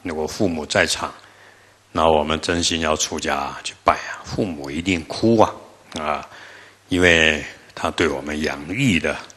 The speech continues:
之恩这么深啊，用情这么深，所以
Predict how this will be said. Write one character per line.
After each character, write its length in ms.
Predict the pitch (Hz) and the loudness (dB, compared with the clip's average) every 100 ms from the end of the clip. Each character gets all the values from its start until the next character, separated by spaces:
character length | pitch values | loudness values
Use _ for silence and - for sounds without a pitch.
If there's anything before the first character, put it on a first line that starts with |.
| _ - | _ -8
之 120 | 101 | 0
恩 340 | 104 110 113 113 | 4 4 2 -6
这 100 | - | -6
么 140 | 82 | -2
深 400 | - - 123 117 131 - - - | 4 8 8 6 -2 -16 -20 -8
啊， 280 | 78 71 - - | -6 -4 -6 4
用 240 | 113 87 | 4 4
情 460 | - - 76 87 110 - | 2 0 -2 -4 -6 -2
这 140 | 151 | 0
么 100 | 98 78 | 2 4
深， 360 | - 123 120 117 - - - - - _ _ _ | 8 10 8 0 -14 -18 -18 -20 -20 _ _ _
所 160 | - 87 | 0 2
以 360 | 82 78 78 | 4 2 0